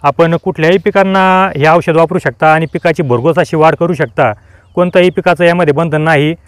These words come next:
आपलं टोमॅटो असेल, बटाटा असेल, कांदा असेल किंवा लसूण असेल, इतर, अ, जे भाजीपाला पीक आहे,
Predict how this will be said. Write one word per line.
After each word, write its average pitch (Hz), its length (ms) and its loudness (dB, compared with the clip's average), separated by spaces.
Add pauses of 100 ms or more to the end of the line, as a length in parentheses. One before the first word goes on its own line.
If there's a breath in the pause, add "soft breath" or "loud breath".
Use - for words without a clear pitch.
(220 soft breath)
आपलं 151 640 2
टोमॅटो 160 580 2
असेल, 151 440 -2
बटाटा 147 400 -2
असेल, 151 260 -2
कांदा 147 400 0
असेल 151 360 0 (360)
किंवा 143 220 2
लसूण 156 320 -2
असेल, 156 380 0 (360)
इतर, 151 440 0
अ, 147 40 2
जे 147 120 -4
भाजीपाला 143 420 -2
पीक 143 220 -6
आहे, 131 320 0